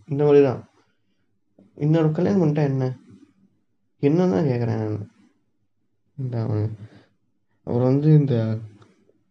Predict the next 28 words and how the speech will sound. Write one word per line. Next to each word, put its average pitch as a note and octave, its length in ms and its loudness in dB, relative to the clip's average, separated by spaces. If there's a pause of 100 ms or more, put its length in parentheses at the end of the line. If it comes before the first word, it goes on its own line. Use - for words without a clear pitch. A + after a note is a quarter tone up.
(1300)
லவ்ன்றது D3 800 0 (140)
இப்ப - 180 -6
டிவோர்ஸ் D3 340 0
ஆயிடுச்சு, A#2+ 640 -4 (460)
இல்ல C3 600 0
வந்து B2+ 220 -4
பிரேக்கப் C#3 320 -2
ஆயிடுச்சு, G#2+ 460 -8 (580)
திருப்பி G3 340 -2
அதே D3+ 200 2
பர்சன் C#3+ 360 -2
மேல B2 120 -4
லவ் A#2+ 420 -2 (100)
வரவே A#2+ 400 2
வராது A2 360 -2
அப்படின்னு A#2 300 -10
சொல்லிட்டு B2+ 80 -2
ஒரு A#2 340 0
கிரிஞ்சு B2 280 -4
ரொம்ப B2 380 -2
கம்மி B2 100 -2
இது. A#2 380 -2 (1400)
நீ E3 400 -2
அதான் - 260 0
சொல்றேன், D#3+ 440 -6 (140)
இதை C#3 160 2
டிஃபைனே D3 320 0
பண்ணாத. C3 440 -2